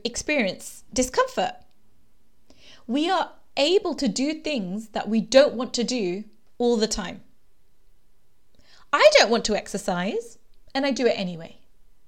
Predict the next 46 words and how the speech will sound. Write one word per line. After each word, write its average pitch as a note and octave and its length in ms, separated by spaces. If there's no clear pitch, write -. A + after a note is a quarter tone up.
I B3+ 160
often D#4 260
don't B3 180
want A3+ 140
to A3+ 60
pick C4 180
up B3 100
my A3+ 100
kids A#3 220
from A#3+ 140
school G4+ 360
some F#3+ 220
days, D#3+ 380
and F4 100
I G4+ 60
do G#4+ 160
it - 140
anyway. F3+ 400
I E4 220
don't D#4+ 340
want C#4+ 260
to B3+ 80
put B3+ 220
my A3+ 80
shopping A3+ 340
away, - 380
and G#3+ 100
I A3 40
do F#3 140
it - 100
anyway. - 400
I - 180
often A#4 220
don't C#4 180
want - 180
to C4+ 40
go A#3 220
to A#3 120
sleep G#4 300
because - 180
I'd G3+ 140
rather A3+ 220
watch G#3 180
some A3 140
more G#3+ 120
Netflix, - 680